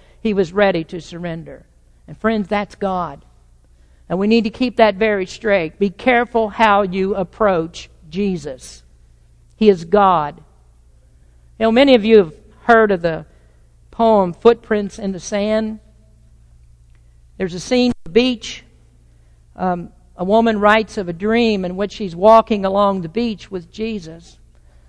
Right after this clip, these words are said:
And she looked back, and she could see at times the places where they walked, but she could only see one set of footprints. And she wrote in this poem that those were the times that Jesus carried her through her times of trial.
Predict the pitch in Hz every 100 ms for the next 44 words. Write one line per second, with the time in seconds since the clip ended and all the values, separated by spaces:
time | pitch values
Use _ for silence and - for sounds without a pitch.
0 | _ 202 - 240 349 359 254 220 233 -
1 | - - 214 214 196 202 - - - 240
2 | 220 - 320 311 - - 233 233 226 -
3 | 185 233 240 220 214 190 214 214 202 -
4 | - _ 196 196 254 311 226 233 214 -
5 | 240 240 226 233 233 247 226 196 190 185
6 | 202 226 247 220 _ _ _ _ - -
7 | 165 185 185 320 339 - 208 156 - -
8 | - - _ _ _ _ _ _ _ 247
9 | 254 277 277 349 392 294 233 - 285 277
10 | 226 208 208 202 196 - 196 277 320 294
11 | 285 262 - 196 175 196 185 202 196 -
12 | _ _ _ _ - 170 262 320 302 262
13 | 233 - - 277 269 262 214 233 214 214
14 | 208 202 202 - 196 180 175 165 170 -
15 | 180 160 151 143